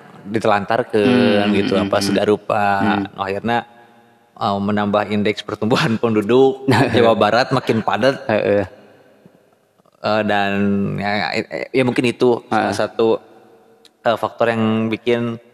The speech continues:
Speaker 1: masyarakat resah gitu.
Speaker 2: Hmm.
Speaker 1: Geus dikontrak langsung segala rupa, tapi geus we cuel
Speaker 2: Geus
Speaker 1: gitu.
Speaker 2: cuel.
Speaker 1: Da eueuh di perjanjian langsung segala rupa.
Speaker 2: Heeh.
Speaker 1: Jadi eta mah urusan mana we budak mah gitu kan.
Speaker 2: Eh.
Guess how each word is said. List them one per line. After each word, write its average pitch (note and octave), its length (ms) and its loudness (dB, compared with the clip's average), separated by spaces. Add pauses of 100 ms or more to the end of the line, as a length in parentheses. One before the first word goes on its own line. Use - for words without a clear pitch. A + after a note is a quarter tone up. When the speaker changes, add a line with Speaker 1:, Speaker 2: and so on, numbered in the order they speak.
(160)
Speaker 1:
masyarakat G#2+ 440 -4
resah G#2+ 460 -4 (300)
gitu. - 300 -20 (260)
Speaker 2:
Hmm. F#2+ 460 -8
Speaker 1:
Geus G#2 200 -6
dikontrak G2+ 720 -2
langsung A2+ 280 -4
segala G2+ 160 -2
rupa, A#2 160 -2
tapi B2 400 -4 (220)
geus F#3 280 2
we B2+ 120 -2
cuel A2 440 2
Speaker 2:
Geus F#2+ 320 0
Speaker 1:
gitu. - 160 -2
Speaker 2:
cuel. G#2+ 200 2
Speaker 1:
Da A2+ 160 0
eueuh D3 200 4
di C#3+ 80 2
perjanjian D3 520 2
langsung F3 280 0
segala E3+ 160 0
rupa. E3+ 140 0
Speaker 2:
Heeh. D#3+ 100 2
Speaker 1:
Jadi B2+ 240 2
eta A#2+ 140 -2
mah F#3 220 0
urusan A#2+ 300 0
mana D3+ 220 -2
we A#2 120 -2
budak A2 340 -4
mah E3 180 -4
gitu A2 160 -4
kan. - 160 0
Speaker 2:
Eh. - 140 -14